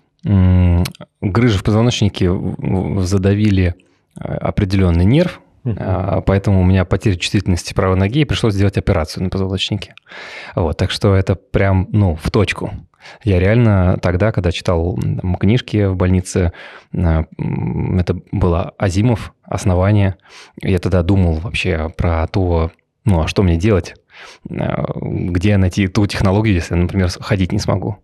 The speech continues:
Speaker 1: И понимал, что, ну, на тот момент, там, в восьмом году, это, ну, пока ещё было не очень развито,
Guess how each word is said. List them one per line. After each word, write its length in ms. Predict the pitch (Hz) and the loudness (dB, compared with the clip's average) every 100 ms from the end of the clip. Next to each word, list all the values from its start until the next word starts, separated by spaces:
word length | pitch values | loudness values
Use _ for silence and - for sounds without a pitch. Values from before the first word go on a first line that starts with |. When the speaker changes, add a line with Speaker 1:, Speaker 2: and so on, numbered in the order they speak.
| _ - - | _ -20 -8
Speaker 1:
И 80 | - | -2
понимал, 280 | 92 95 113 | 2 2 2
что, 360 | - 92 90 95 | 0 0 0 2
ну, 140 | 110 | 2
на 80 | 85 | 2
тот 180 | 85 151 | 0 0
момент, 340 | 170 135 123 | 2 2 0
там, 120 | 101 92 | -2 -4
в 40 | |
восьмом 340 | - 107 92 | 0 2 2
году, 380 | 98 95 120 175 - - - - | 2 2 2 0 -4 -20 -20 -6
это, 420 | 95 101 113 113 _ - | -4 0 0 -2 _ -2
ну, 160 | 113 | 0
пока 240 | 85 92 107 | 2 0 0
ещё 180 | 101 104 | 0 2
было 380 | 104 101 98 95 - | 2 2 2 -2 0
не 140 | 123 | 2
очень 260 | 110 - 90 | 2 2 2
развито, 480 | 123 147 147 147 | 2 0 2 0